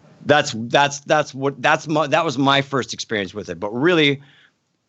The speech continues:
where the word emo came from, uh, was,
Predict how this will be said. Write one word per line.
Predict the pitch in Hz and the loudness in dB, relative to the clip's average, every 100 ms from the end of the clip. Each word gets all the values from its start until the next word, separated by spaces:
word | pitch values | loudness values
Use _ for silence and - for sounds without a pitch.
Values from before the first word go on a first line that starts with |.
| _ | _
where | 117 120 139 139 131 | -6 0 4 4 2
the | 123 | 0
word | 123 127 | -2 -2
emo | 135 135 123 113 104 | 2 2 4 2 2
came | - 135 135 | -2 0 0
from, | 120 - 135 113 117 | 0 0 0 0 -2
uh, | 85 101 98 | 0 2 2
was, | 98 101 95 | 4 2 2